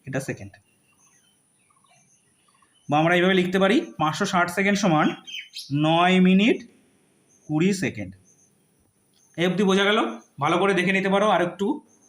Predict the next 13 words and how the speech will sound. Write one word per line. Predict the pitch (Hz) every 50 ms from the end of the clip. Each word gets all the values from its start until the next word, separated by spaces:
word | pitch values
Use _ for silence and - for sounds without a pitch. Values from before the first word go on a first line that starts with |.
| _ _ _ _ _ _ 147
তাহলে | 147 160 165 160
যা | 170 165 156 143 156
ব্যাপারটা | 151 151 165 165 214
ক্লিয়ার | 196 - 190 180 170 175 175 180
হয়ে | 180 175 180
যাবে। | 180 214 - 180 - - - _ _ -
সর্বপ্রথমে | - 175 165 175 185 196 196 190 196 202 196
এই | 190
তিনটের | 190 185 175 190 196 196
আমরা | 185 196 190
লসাগু | 180 165 160 175 196 190 196
নির্ণয় | 196 190 196 196 185 190
করব। | 196 185